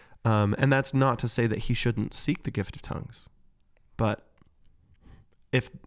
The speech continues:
he seeks the gift of tongues his whole life and the Lord never gives it to him, his heart should be content in that,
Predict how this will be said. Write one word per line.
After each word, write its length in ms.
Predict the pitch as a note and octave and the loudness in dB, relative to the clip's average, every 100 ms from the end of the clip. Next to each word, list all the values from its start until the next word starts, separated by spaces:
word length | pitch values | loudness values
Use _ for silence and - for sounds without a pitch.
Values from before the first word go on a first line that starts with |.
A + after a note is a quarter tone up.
| - | -20
he 200 | - B2 | -4 -4
seeks 480 | - - B2 - - | -2 -4 -4 -6 -8
the 100 | A2 | -2
gift 240 | A2+ - | -2 -2
of 80 | G#2+ | -6
tongues 280 | - G#2+ G#2 | -2 -2 -2
his 140 | G#2 | -4
whole 120 | G2+ | -2
life 300 | G2+ G#2 G#2+ | -2 -2 -2
and 100 | G2+ | -4
the 40 | G2+ | -2
Lord 260 | G#2 G2+ | -2 -2
never 180 | G2+ G2+ | -2 -4
gives 240 | G2 A2+ - | -4 -6 -8
it 120 | - | -8
to 160 | - F#2 | -4 -2
him, 240 | F#2 A#2 - - - _ _ _ | -2 -4 -8 -20 -20 _ _ _
his 160 | - A#2 | -6 -4
heart 200 | - - | -4 -6
should 180 | - A2 | -6 -4
be 120 | G2+ | -4
content 540 | - - - G2 A2 | -6 -8 -6 -6 -6
in 140 | G2+ G2 | -6 -6
that, 240 | F2 - | -8 -10